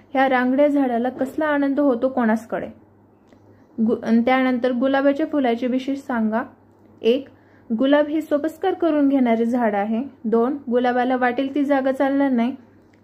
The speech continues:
पाणी कमी अधिक झाले तरी सोसणार नाही. तीन, खत वेळोवेळी द्यायलाच हवे. चार, गुलाब सर्व रंगात उमलतोच, पण काळसर मखमलीसारख्या पाकळ्यांचं गुलाब म्हणजे अजब चीज होती.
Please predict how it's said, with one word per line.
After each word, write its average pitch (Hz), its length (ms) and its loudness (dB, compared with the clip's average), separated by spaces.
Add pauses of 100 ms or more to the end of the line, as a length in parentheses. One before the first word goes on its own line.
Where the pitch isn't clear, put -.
पाणी 254 260 0 (120)
कमी 294 220 2
अधिक 294 280 0
झाले 262 400 2
तरी 277 140 2
सोसणार 233 500 -2
नाही. 220 160 -12 (440)
तीन, 277 300 0
खत 277 280 -2
वेळोवेळी 269 520 2
द्यायलाच 240 560 0
हवे. 254 200 -6 (520)
चार, 254 200 2 (460)
गुलाब 285 280 2
सर्व 294 320 0
रंगात 311 440 2
उमलतोच, 277 580 0
पण 254 180 -4
काळसर 262 520 -2
मखमलीसारख्या 277 920 -2
पाकळ्यांचं 233 640 0
गुलाब 240 260 0
म्हणजे 262 380 2 (100)
अजब 226 240 2
चीज 202 360 -4
होती. 190 300 -10